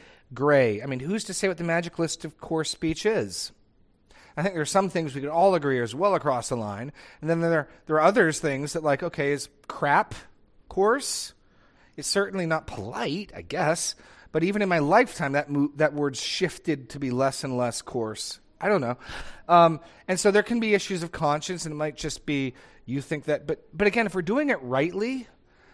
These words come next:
um, that, that, uh, that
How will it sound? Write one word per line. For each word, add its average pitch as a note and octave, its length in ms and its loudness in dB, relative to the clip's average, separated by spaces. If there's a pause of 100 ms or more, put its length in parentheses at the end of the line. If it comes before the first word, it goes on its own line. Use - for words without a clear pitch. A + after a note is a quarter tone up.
(140)
um, C3+ 580 2
that, D3 640 0
that, D3+ 320 2
uh, C3 400 6 (760)
that D3 420 0